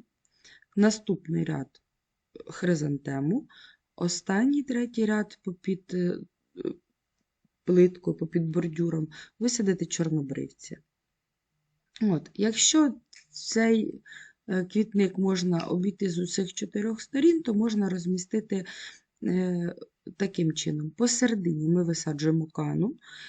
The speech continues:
наступний ряд іде хризантема, останній третій ряд попід бордюром чорнобривці, щоб з усіх, е, ви-, е, сторін було видно всі квіти. Наприклад, якщо ми посадимо з краю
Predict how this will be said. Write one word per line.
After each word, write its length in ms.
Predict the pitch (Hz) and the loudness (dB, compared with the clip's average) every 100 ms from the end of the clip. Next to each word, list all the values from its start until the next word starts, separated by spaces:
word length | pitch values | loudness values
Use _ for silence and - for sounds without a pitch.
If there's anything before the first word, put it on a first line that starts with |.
| - - | -20 -8
наступний 760 | 190 214 247 - 202 - 175 175 | 2 4 4 0 -4 0 0 2
ряд 220 | 165 139 - - | 0 -2 -8 -8
іде 400 | 190 160 156 143 | -6 -2 -2 -4
хризантема, 840 | - 180 196 208 226 240 339 370 339 - - - _ - | -6 -6 -6 -2 -2 0 0 0 -2 -6 -18 -20 _ -4
останній 560 | 214 - 247 233 220 | -2 0 2 2 2
третій 440 | 214 190 190 - 185 | 0 -2 -2 0 0
ряд 200 | 180 180 | 0 -2
попід 260 | 165 170 | -6 -4
бордюром 520 | 151 165 175 262 220 | -4 -4 -2 0 2
чорнобривці, 800 | - 170 160 160 143 135 131 - - - - | 0 -2 0 -2 -2 -4 -6 -10 -16 -18 -14
щоб 300 | - - 226 | 0 4 4
з 80 | 220 | 2
усіх, 520 | 226 233 247 233 - | -4 0 2 2 0
е, 360 | 208 196 180 - - | -2 0 0 -2 -4
ви-, 320 | 180 277 311 | 0 2 2
е, 180 | 214 180 | 2 0
сторін 560 | - - 220 311 277 | -4 0 4 6 6
було 300 | 175 185 190 | 2 2 2
видно 360 | 185 247 196 175 | 4 2 4 0
всі 340 | 165 - 214 | 0 -2 0
квіти. 600 | 208 180 165 147 - - - _ _ _ _ _ _ _ _ _ _ _ _ _ _ _ _ _ _ _ _ _ - - - - - - _ - | 0 -2 -2 -2 -6 -12 -12 _ _ _ _ _ _ _ _ _ _ _ _ _ _ _ _ _ _ _ _ _ -20 -20 -20 -20 -20 -20 _ -2
Наприклад, 500 | 190 185 196 - 180 | 0 2 2 2 0
якщо 280 | 196 - 214 | -2 2 4
ми 120 | 190 | 4
посадимо 600 | 180 202 214 170 165 170 | 2 0 0 2 2 2
з 180 | 165 - | -2 -6
краю 480 | - 208 170 160 | 0 4 4 2